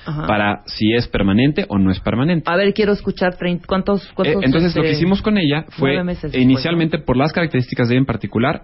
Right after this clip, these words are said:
Speaker 1: Ujú.
Speaker 2: le propusimos que empezara terapia foniátrica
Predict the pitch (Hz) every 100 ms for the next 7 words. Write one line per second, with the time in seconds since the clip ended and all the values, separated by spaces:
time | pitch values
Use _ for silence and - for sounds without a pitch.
0 | - 156 156 220 110 117 - 117 - -
1 | 139 143 139 107 107 120 127 135 113 113
2 | - 127 - 107 113 113 139 139 143